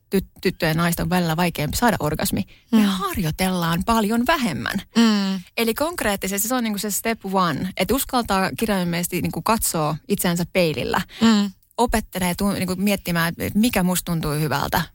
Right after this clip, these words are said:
Speaker 1: Ja just sekin ihan itsessään, että niinku tulee just sinuiksi sen, niinku sen oman, että niinku on niinku, se on ihan hirveä tunne, jos joku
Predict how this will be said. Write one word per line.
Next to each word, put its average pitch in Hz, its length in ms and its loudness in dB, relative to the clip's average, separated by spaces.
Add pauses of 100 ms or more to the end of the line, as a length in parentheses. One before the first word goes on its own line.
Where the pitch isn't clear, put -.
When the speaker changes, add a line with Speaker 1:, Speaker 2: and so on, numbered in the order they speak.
Speaker 1:
Ja 175 60 4
just 214 220 2 (760)
sekin 220 260 2
ihan 190 140 4
itsessään, 185 500 0
että 185 240 0
niinku 180 140 2
tulee 170 260 0
just 175 180 0
sinuiksi 165 460 0
sen, 160 200 0
niinku 156 160 0
sen - 240 -2
oman, 151 300 2
että - 200 -2
niinku 170 200 0
on 214 100 2
niinku, 214 160 0 (760)
se - 120 2
on 247 60 6
ihan 277 100 2
hirveä 247 320 0
tunne, 185 340 0
jos 170 120 -2
joku 185 140 -4